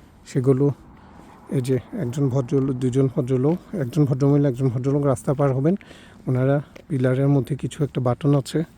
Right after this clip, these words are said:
সেটাতে প্রেস করলেন, তারপরে এই যে গাড়ি এসে দাঁড়ালো, তারপর ওনারা রাস্তাটা ক্রস করলো। তো এই জন্যই বল-, বলেছিলাম একটু আগে যে চাইলেই, মন চাইলেই রাস্তার মাঝখান দিয়ে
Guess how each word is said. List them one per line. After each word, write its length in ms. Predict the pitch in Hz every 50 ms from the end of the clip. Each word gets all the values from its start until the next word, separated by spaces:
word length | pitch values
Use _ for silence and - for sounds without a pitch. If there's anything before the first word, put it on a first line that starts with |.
| - - - - - - -
সেটাতে 340 | - - - - 139 123 135
প্রেস 280 | 127 - 139 131 -
করলেন, 380 | - - 143 135 135 139 160 180 160 - - - - - - - - -
তারপরে 300 | - 139 - - 123 127
এই 60 | 127
যে 100 | 120 131
গাড়ি 300 | 113 123 123 127 135 139
এসে 200 | 139 131 - 151
দাঁড়ালো, 420 | 123 127 123 123 131 135 147 196 202 - - - - - - - -
তারপর 240 | 131 - - 127
ওনারা 360 | 120 123 120 120 120 120 117 117
রাস্তাটা 420 | 120 110 - - - - - 131 - - - - - - - -
ক্রস 220 | - 139 123 -
করলো। 280 | - - 139 123 117 123 - - - - - - - - - - - -
তো 80 | - 139
এই 140 | 135 135 127
জন্যই 260 | 123 165 160 165 165
বল-, 420 | 151 139 147 143 143 160 175 131
বলেছিলাম 560 | 123 131 135 139 147 139 - 151 139 131 131 135 - -
একটু 240 | - 147 - - 147
আগে 220 | 135 123 117 127 131 - - - - - - - - - -
যে 120 | 147 143
চাইলেই, 360 | 127 - 151 143 143 143 156 156
মন 200 | 147 143 143 139
চাইলেই 380 | - 151 147 147 147 143 139 147 - - -
রাস্তার 300 | 139 131 - - 147 151
মাঝখান 380 | 147 143 143 - - 156 147
দিয়ে 200 | 135 131 135 135